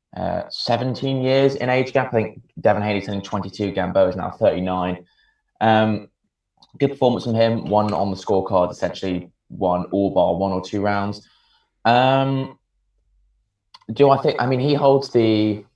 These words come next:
it's, you know, boxing politics is all very confusing. Essentially, he holds the W B C inter-, he, he's a W B C world champion. And I think Teofimo Lopez is the W B C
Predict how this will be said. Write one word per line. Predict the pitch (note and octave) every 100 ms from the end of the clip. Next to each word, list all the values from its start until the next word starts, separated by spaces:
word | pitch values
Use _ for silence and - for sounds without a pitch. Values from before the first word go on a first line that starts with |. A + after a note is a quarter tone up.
| -
it's, | - - - -
you | G#2
know, | F2+ E2+
boxing | F#2+ - G#2+
politics | F#2 F#2+ F2 F#2+
is |
all | G2
very | F#2+ F#2
confusing. | F#2 F#2 F2+
Essentially, | F#2 B2 - G#2
he | G#2 B2+
holds | A#2+ A2 G#2 G#2 - - - - _ _ -
the | A2
W | A#2+ A2+ A2+ A2+
B | G#2+
C | G#2 A2+ G#2 G2 F#2 -
inter-, | - A2+ - G#2+ G#2+
he, | - A#2+ A2+
he's | B2 B2
a | -
W | A2+ A2
B | G#2+ G#2
C | G#2+
world | F#2+ G2 G2
champion. | - G2+ F#2+ F#2 D#2 F2 - _ _ _ _ _ _ -
And | F#2+
I | E2+
think | A2+ -
Teofimo | G#2 G2
Lopez | G2 G2 F#2+ G2
is | G2 F#2
the |
W | - G2 F#2+ G2
B | F#2+ F#2+
C | - F#2+ F2+